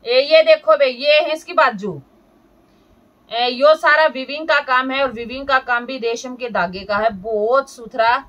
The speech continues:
देख सको आप। और यो आवेगा बे बैक, यो एक फ्लावर आवेगा बैक में, और यो है बे, बे फ्रंट, बिल्कुल जेड ब्लैक सूट।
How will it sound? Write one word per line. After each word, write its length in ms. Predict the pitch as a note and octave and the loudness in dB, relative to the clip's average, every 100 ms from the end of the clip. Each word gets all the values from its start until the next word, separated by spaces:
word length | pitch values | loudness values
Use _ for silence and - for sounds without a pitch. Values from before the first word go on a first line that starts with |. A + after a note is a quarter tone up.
| - | -14
देख 300 | F3+ A3 A3 | -6 -4 -4
सको 340 | - - D#3+ D#3 | -12 -14 -12 -10
आप। 180 | B2+ - _ _ _ _ _ _ - - - - _ | -12 -16 _ _ _ _ _ _ -20 -20 -20 -20 _
और 160 | A3+ A#3+ | -8 -4
यो 180 | C4 | 2
आवेगा 440 | D#4 D4 C4+ C4 C#4+ | 4 6 4 2 2
बे 140 | D4 C#4 | 4 4
बैक, 460 | A#3+ A3+ F#3 - - _ _ _ _ _ _ _ _ _ _ _ - | 2 0 -2 -8 -20 _ _ _ _ _ _ _ _ _ _ _ -6
यो 200 | G3+ B3+ | -2 0
एक 340 | - C4 D#4 | 4 4 4
फ्लावर 480 | - D#4 C#4 C#4+ C#4+ D#4 D#4+ - | 0 2 4 4 2 0 -2 0
आवेगा 380 | A#3 B3 B3+ C#4+ | 2 2 2 0
बैक 340 | C#4 A#3+ G#3 | 2 0 -2
में, 220 | G3 E3 B2+ _ _ _ _ _ _ _ _ _ _ - - _ _ _ _ _ _ _ | -8 -12 -14 _ _ _ _ _ _ _ _ _ _ -20 -20 _ _ _ _ _ _ _
और 360 | A3+ B3+ C#4 C#4+ | 0 6 6 6
यो 320 | C4+ C4+ D#4 | 2 4 4
है 200 | D4+ B3 | 4 2
बे, 120 | A#3+ A3+ | 2 -2
बे 260 | G3+ A#3 C4+ - _ _ _ _ _ _ _ _ _ _ _ _ _ - | -4 -4 -4 -8 _ _ _ _ _ _ _ _ _ _ _ _ _ -2
फ्रंट, 480 | B3 A3+ F#3+ D3+ - - - _ _ _ _ _ _ _ _ | 0 0 -2 -8 -18 -20 -20 _ _ _ _ _ _ _ _
बिल्कुल 540 | G#3+ F4 F#4+ F#4+ F#4 C4+ | -10 -6 -6 -4 -6 -2
जेड 500 | G#3 C4+ C4+ C#4 A#3 | 0 2 2 0 -2
ब्लैक 360 | A#3+ A#3 G#3+ | 0 0 -2
सूट। 420 | - A3 E3+ C3+ | -8 -16 -16 -18